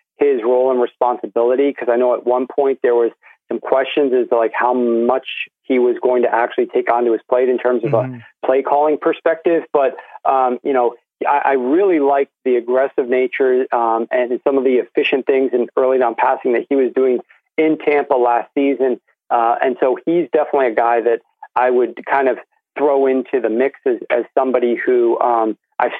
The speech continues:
Speaker 1: seen a little bit of, uh, and is a little bit of a, a kind of, like, a newer name out there that a lot of people probably haven't heard about. Um,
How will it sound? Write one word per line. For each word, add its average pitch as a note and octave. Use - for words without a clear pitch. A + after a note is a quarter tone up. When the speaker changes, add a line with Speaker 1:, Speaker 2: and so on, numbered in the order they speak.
Speaker 1:
seen F3
a C3
little D3
bit A#2+
of, A2
uh, A#2
and C3
is A#2+
a C3+
little D3
bit C#3
of B2
a, B2
a A#2+
kind B2+
of, A#2+
like, B2
a A2
newer B2+
name B2
out C3+
there A#2
that A#2
a B2+
lot B2
of B2+
people C3
probably B2+
haven't A#2+
heard C#3
about. A#2
Um, A2